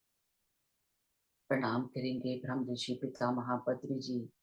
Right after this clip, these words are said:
महाअवतार बाबा जी और सभी एस्ट्रल मास्टर्स को कोटि-कोटि नमन करते हुए और उनकी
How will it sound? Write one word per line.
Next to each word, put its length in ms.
महाअवतार 600
बाबा 360
जी 380
और 80
सभी 460
एस्ट्रल 420
मास्टर्स 600
को 220
कोटि-कोटि 640
नमन 280
करते 440
हुए 440
और 120
उनकी 400